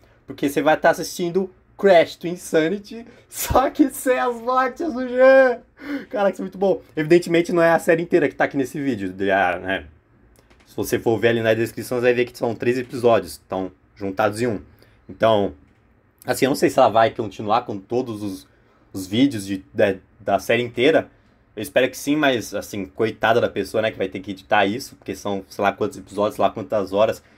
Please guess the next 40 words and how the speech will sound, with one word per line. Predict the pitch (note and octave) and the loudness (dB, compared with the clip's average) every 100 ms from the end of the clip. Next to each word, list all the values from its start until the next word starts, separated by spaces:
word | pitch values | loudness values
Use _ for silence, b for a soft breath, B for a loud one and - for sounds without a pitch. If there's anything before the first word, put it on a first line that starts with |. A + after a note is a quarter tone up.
| b | b
E | - | -12
tirando | - D#3 D3+ E3+ G3+ G3 | 0 4 6 8 6 4
as | E3+ C#3 | 2 0
mortes | D3 E3 E3+ | -2 -2 -4
de | C#3 | -6
Jean, | D3 | -8
então, | C#3+ C3+ | -6 -8
mano, | C3+ B2 | -8 -8
é | A2+ | -8
um | |
trabalho | G#2+ B2+ G#2+ B2 C3+ - b b b b b | -4 -2 0 2 0 -4 b b b b b
extremamente | - - C3+ C3+ C#3 C3+ C#3+ - C#3+ G#2+ - _ | -16 -8 0 4 4 2 -2 -2 -4 -4 -10 _
intenso. | C3+ C#3+ - D3+ D#3 D#3+ - F3 - | -4 -4 2 4 4 2 -4 -4 -6
Mas, | - A#2 | -8 -2
cara, | C3+ A2 F#2 _ _ _ | 2 2 0 _ _ _
só | - - E3 | -4 4 4
de | E3+ | 2
ter | - D#3+ | -4 -4
isso | D3+ | -2
daqui | C#3 B2 C#3+ | -2 -2 -4
existindo, | B2 A2+ - B2+ | -6 -8 -12 -10
mano, | F#2+ E2+ - | -8 -10 -16
de | G2 | -14
saber | - B2+ A2 C3 | -2 0 0 -6
que | C#3 | -6
isso | C3+ | -6
daqui | B2+ C#3 | -4 -4
existe, | G2+ A2+ - | -6 -8 -6
é | G2+ | -2
maravilhoso, | B2 A2 F#2+ G2 F#2 | 0 0 -2 -6 -6
cara, | F2 | -10
é | F2+ | -6
maravilhoso. | G#2 G#2 G2 G#2 | -4 -2 -2 -4
É | |
por | G2 | -6
isso | - | -4
que | |
eu | D3 | -2
falo, | - G#2 | 2 0
mano, | F#2 E2 | 0 -8